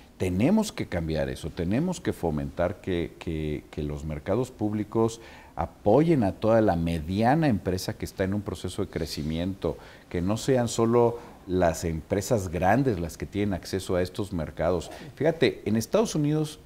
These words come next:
una empresa sale a la bolsa a buscar capital cuando busca crecer y salen de tamaños pequeños. En México,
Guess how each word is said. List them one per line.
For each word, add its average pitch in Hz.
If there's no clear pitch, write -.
una 156
empresa 127
sale 123
a 117
la 82
bolsa 95
a -
buscar 107
capital 113
cuando 107
busca 131
crecer 82
y -
salen 226
de 185
tamaños 147
pequeños. 151
En 139
México, 180